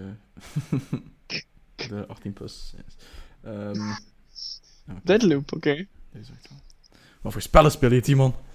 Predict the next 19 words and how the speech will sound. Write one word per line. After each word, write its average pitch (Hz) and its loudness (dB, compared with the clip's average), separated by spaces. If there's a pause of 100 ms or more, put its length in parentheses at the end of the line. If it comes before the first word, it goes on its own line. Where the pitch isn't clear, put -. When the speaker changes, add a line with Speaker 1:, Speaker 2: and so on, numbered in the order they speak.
(1300)
Speaker 1:
Allemaal 113 -4
ongepast. 123 -4
Weet 120 -10
je 131 -6
niet 120 -2
dat 110 -2
je 208 4
Speaker 2:
<laughs> 104 4
Speaker 1:
agressief 117 -4
wordt 113 -4
van 113 -4
spellen? 120 -4
Heb - -10
je 196 -8
dat - -6
nieuws 131 -4
nog 127 -8
niet 127 -8
gehoord? 151 -6